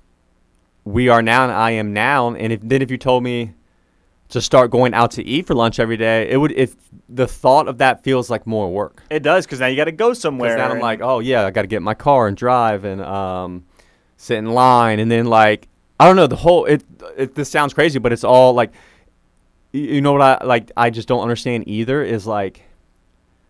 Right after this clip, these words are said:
Speaker 1: eating in your car while you're driving and also eating at, again, so, social things, right?
Speaker 2: Mm.
Speaker 1: Like, for example, say, like,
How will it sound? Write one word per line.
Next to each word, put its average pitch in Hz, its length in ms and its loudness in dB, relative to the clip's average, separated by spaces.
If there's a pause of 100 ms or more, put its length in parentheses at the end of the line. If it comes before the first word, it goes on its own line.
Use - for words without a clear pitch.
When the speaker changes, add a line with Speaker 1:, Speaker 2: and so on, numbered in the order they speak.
(720)
Speaker 1:
eating 156 600 -2 (1200)
in 139 140 2
your 165 100 4
car 127 580 4
while 117 220 2
you're 127 140 0
driving 110 640 2
and 117 220 -2
also 123 460 2
eating 117 520 -4 (100)
at, 113 200 -4 (560)
again, 131 300 2
so, - 320 -4
social 120 760 0 (1300)
things, 95 540 -6
right? 101 360 -2
Speaker 2:
Mm. 123 160 -14
Speaker 1:
Like, 131 200 6
for - 80 -2
example, 151 340 -2
say, 151 320 0
like, 127 300 -2